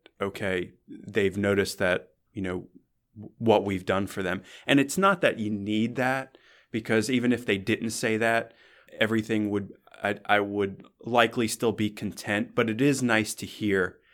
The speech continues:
because when your mind plays those games with you saying, "Are you doing enough for the family? Did you, d-, are you doing it right? Did you do everything you should have done? Could you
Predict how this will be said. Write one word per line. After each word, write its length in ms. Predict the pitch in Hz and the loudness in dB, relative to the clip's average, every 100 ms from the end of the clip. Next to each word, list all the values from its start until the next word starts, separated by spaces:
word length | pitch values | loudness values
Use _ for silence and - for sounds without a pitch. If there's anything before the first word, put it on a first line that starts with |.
| _ _ | _ _
because 480 | 104 - 110 104 - - | -10 -2 0 0 -4 -10
when 420 | 117 104 107 107 | -8 0 2 2
your 160 | 101 101 | 2 0
mind 460 | 98 101 104 104 | 2 2 2 0
plays 360 | 101 104 98 95 | -2 0 0 0
those 240 | 98 95 | -2 -4
games 400 | - 98 101 101 | -2 -2 0 -2
with 200 | 98 95 | -4 -4
you 140 | 101 95 | -4 -6
saying, 440 | - 95 92 90 - - _ - | -6 -8 -8 -10 -16 -20 _ -10
"Are 100 | 92 | -6
you 80 | |
doing 220 | 92 107 104 | 2 4 4
enough 220 | 101 92 | 2 -2
for 100 | 104 | -6
the 60 | |
family? 420 | 95 98 95 87 - - _ | -4 -2 -2 -4 -8 -20 _
Did 160 | 101 98 | -8 -6
you, 120 | 98 | -8
d-, 260 | - - - | -10 -8 -2
are 100 | 104 | 0
you 120 | 95 | 0
doing 280 | 98 107 104 | 2 2 2
it 120 | 104 | 0
right? 260 | 104 87 - _ | -2 -2 -6 _
Did 180 | 107 98 | -10 -8
you 60 | |
do 240 | 95 113 110 | -4 2 2
everything 320 | 107 101 101 | 2 0 -4
you 60 | 98 | -4
should 180 | - | -4
have 120 | 98 92 | -6 -4
done? 180 | 95 | -6
Could 180 | 92 | -6
you 80 | 98 | -10